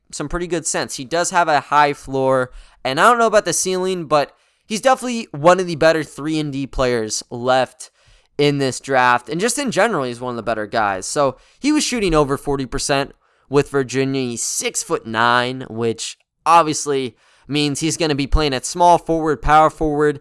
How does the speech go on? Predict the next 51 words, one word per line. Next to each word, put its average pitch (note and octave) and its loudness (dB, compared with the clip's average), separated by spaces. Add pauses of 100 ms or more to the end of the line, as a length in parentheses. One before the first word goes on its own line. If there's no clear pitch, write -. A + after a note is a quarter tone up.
(240)
hell, G#2+ 0
even G3 -4
shooting E3+ 0
guard, B2+ 4
he B2+ -12
can B2+ -4
play C#3 4
a B2 2
little B2+ 0
bit A#2 0
of A2+ -2
defense. G#2+ -8
So A#2+ 0 (360)
that's F3+ 4
the F#3+ 0
multi-positional D3+ 0 (260)
defender C#3 0
element, D3 2
which B2 -4
is C3+ -2
just D3+ 0
so D3 4
heavily B2+ 0
praised. B2 -4 (340)
And D3+ 2
when G3+ 2
you C#4 0
look C#4+ 2
at A#3+ 0
the D#3 0
Rockets, C#3 4
I C3+ 0
mean, C#3 -2 (440)
they A#3 2 (320)
love C#3+ 2
having C#3 2
three B2+ -6
and A#2 -6
D A#2 -6
players. A#2+ -2
You A2+ -10
saw E3 6
it D3+ 4
with B2 -2
Robert B2 2
Covington. A2+ -2
I A2 -4
think B2+ -6
they A#2 -6
dished B2 -6
out A#2 2